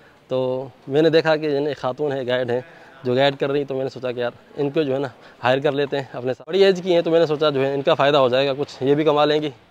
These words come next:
किले का ये जो हिस्सा है ना, सल्तनत ममलूकी के दौर में जो है ना इसकी तोसी हुई थी और ये सल्तनत ममलूकी के दौर के अंदर ये बनाया गया था। ये सलाहुद्दीन किले के अंदर ही जो है ना इन्होंने तोसी की थी, तो ये उन्होंने मस्जिद बनाई थी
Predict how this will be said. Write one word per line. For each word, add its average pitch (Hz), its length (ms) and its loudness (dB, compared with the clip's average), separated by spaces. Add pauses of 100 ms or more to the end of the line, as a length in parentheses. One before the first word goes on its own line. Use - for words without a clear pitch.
किले 196 180 -2
का 202 100 -4
ये 185 140 0
जो 196 120 0
हिस्सा 151 260 -2
है 165 80 -2
ना, 180 80 -2
सल्तनत 156 380 -6
ममलूकी 151 380 -2
के 160 120 -4
दौर 143 160 0
में 156 100 -2
जो 139 80 -4
है 135 60 -2
ना 147 80 -4
इसकी 143 220 -8
तोसी 143 260 -2
हुई 139 160 0
थी 175 180 -8 (500)
और 143 140 -2
ये 156 160 0
सल्तनत 165 380 -2
ममलूकी 160 400 0
के 165 120 2
दौर 143 160 2
के 143 60 -2
अंदर 135 120 0
ये 131 80 0
बनाया 120 220 -4
गया 117 180 -4
था। 113 160 -14 (420)
ये 151 80 0
सलाहुद्दीन 165 440 2
किले 175 220 0
के 185 140 -2
अंदर 175 320 2
ही 214 60 2
जो 156 100 0
है 170 40 2
ना 175 80 0
इन्होंने 156 220 0
तोसी 139 260 -2
की 123 140 -6
थी, 110 160 -12 (400)
तो 139 60 0
ये 143 140 4
उन्होंने 185 240 4
मस्जिद 165 240 2
बनाई 165 240 -2
थी 190 180 -12